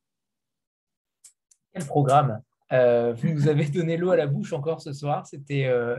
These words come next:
c'était fascinant. Euh, il est temps de vous remercier, Caroline Couteau. Euh,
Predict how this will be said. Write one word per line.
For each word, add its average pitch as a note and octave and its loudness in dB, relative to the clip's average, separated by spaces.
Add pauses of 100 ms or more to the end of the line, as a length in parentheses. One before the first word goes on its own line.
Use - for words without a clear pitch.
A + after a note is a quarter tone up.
c'était C#3 -4
fascinant. C#3+ -2 (480)
Euh, C3 -2
il D#3 -6
est C#3+ -4
temps F3+ 0
de D#3+ -2
vous D3 2
remercier, D3+ 0
Caroline C#3 -2
Couteau. D3 -10 (520)
Euh, C3 -2